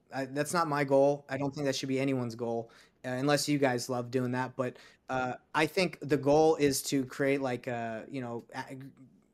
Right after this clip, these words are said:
get assets, create passive income, and grow your business. Um, but I, I tell people, like, "Hey, if, if you, b-, b-, being a wholesaler, it's pass-, it's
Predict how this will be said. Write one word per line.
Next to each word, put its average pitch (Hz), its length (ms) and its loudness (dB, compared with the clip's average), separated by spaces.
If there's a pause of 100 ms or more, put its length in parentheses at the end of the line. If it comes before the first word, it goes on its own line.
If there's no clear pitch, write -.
get 147 160 4
assets, 143 560 2
create 135 240 -4
passive 135 360 -2
income, 139 500 -2
and 127 160 -4
grow 135 460 4 (200)
your 127 120 -4
business. 143 600 0 (320)
Um, 123 400 -6 (300)
but 147 140 2
I, 151 200 0
I 147 80 0
tell 170 220 2
people, 139 200 -4
like, 131 160 -2
"Hey, 156 280 0
if, 127 140 -8
if 131 160 -10
you, 190 340 -2 (440)
b-, 135 80 -12 (160)
b-, 151 160 -6 (100)
being 185 200 4
a 196 60 4
wholesaler, 156 460 2
it's 127 120 -4
pass-, 147 400 0
it's 135 280 -6